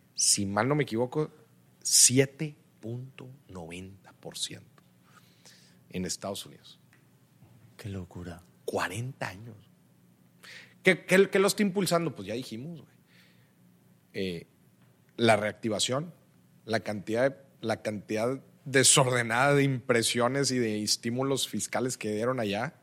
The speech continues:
Speaker 1: eh, la cadena de suministro, que no hay chips y no hay muchos otros productos, y ahora esto.
Speaker 2: Pero tú, por ejemplo, Moris, tú que sabes, obviamente, de todo esto de los números, de las finanzas, ¿hay como una especie de,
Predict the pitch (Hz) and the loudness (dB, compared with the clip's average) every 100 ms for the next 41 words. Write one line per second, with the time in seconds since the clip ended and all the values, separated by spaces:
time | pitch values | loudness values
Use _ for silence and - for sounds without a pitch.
0 | _ _ _ _ _ _ _ _ _ _ | _ _ _ _ _ _ _ _ _ _
1 | _ - - 104 95 90 87 82 _ _ | _ -20 -8 -4 -2 -4 -8 -10 _ _
2 | _ _ 123 104 - 98 107 127 - 113 | _ _ 0 2 2 -2 0 -2 -4 -6
3 | 98 113 - 139 120 113 110 104 120 - | -6 -8 -6 -8 -4 -6 -4 -4 -6 -6
4 | - - - 92 90 110 120 113 123 107 | -10 -10 -12 -8 -6 -4 -4 -6 -6 -6
5 | - - 113 104 101 - 135 - - _ | -6 -8 -6 -4 -6 -8 -10 -10 -12 _
6 | _ _ _ _ _ _ _ _ _ - | _ _ _ _ _ _ _ _ _ -14
7 | 80 82 98 95 - - - - _ _ | -6 -4 -4 -6 -8 -12 -20 -20 _ _
8 | _ _ _ _ - 117 92 110 123 117 | _ _ _ _ -2 0 0 0 0 0
9 | 113 107 107 101 107 104 101 107 104 - | -2 0 -2 -2 -4 -4 -2 -2 -2 -4
10 | - 110 104 101 104 82 - _ - - | -2 0 2 0 0 -2 -6 _ -6 2
11 | 113 107 104 - 107 95 98 107 107 98 | 2 2 -4 -4 -4 -4 -4 -2 0 0
12 | 92 92 92 - 98 104 110 101 - - | -2 -4 -4 -4 -4 0 -2 -4 -10 -6
13 | 110 110 131 117 120 113 - 110 123 113 | -2 2 2 0 0 0 -2 0 2 4
14 | 104 90 | 2 0